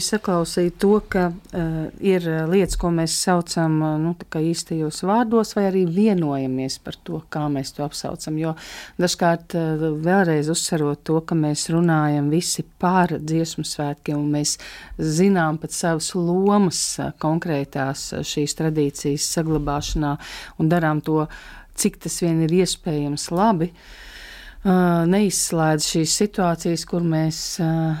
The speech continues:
nu, aizejam viens otram garām, ja. Un, ā, patiesībā dažādu viedokļu salīdzināšana nav vienkāršs process, droši vien, no komunikācijas viedokļa.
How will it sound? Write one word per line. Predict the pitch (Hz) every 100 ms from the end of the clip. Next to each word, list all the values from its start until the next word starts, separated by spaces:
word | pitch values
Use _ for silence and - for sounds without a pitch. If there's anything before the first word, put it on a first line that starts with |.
| 180
nu, | 185
aizejam | 175 175 170 170
viens | 160 160 175
otram | 175 175 151 160
garām, | 175 151 135 135 135 -
ja. | 151
Un, | 147 147 165 170 190 160 156 185 160 151 147
ā, | 151 147
patiesībā | 180 180 - 160 156 151
dažādu | 147 175 190 202 180 160 160
viedokļu | 190 196 165 160 156 160 147
salīdzināšana | - - 185 202 180 160 170 165 160 160 - 170 156 156 - - - - -
nav | 277 320 156
vienkāršs | 151 139 143 139 - -
process, | 156 156 - 147
droši | 147 151 147 160
vien, |
no | 147 143
komunikācijas | 175 151 143 131 143 143 - 143 -
viedokļa. | 160 151 147 143 - 147